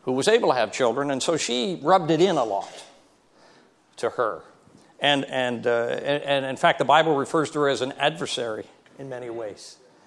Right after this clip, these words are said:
You know, devil loves to rub things in when things are not going the, the way you want to, or you're trying to, to, to move on with, he loves to, to rub it in when, when you don't seem to be making progress.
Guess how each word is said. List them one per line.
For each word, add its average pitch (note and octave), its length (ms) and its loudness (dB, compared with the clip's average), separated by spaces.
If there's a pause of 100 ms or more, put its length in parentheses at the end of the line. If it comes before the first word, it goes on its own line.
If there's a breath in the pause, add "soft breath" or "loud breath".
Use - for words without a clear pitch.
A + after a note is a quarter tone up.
You C#3+ 80 0
know, B2+ 80 2
devil F3 240 4
loves E3 320 2
to C#3 80 -2
rub C#3 240 2
things C3+ 300 -2
in C#3 180 0
when B2+ 180 -2 (240 loud breath)
things D3 220 -2
are D3 60 0
not D3 200 0
going C3+ 400 0
the, C3+ 320 -4
the C3+ 100 -2
way C3+ 160 2
you C#3 120 0
want D3 260 0
to, D#3+ 80 -4
or C3+ 160 2
you're B2+ 160 0
trying D3 360 -2
to, C#3 140 0 (340 loud breath)
to, D#3 100 0
to - 180 -4
move D#3 300 4
on D#3+ 320 4
with, C#3 280 0
he D3+ 120 -2
loves E3+ 340 2
to, C#3 180 0 (300 loud breath)
to C#3+ 80 -6
rub C#3+ 240 4
it C#3+ 80 2
in C#3+ 220 2
when, B2 260 -4
when B2 140 -4
you B2+ 60 0
don't D#3+ 200 2
seem F3+ 220 0
to D3+ 80 -2
be D3+ 120 0
making E3 360 -2
progress. C#3 640 2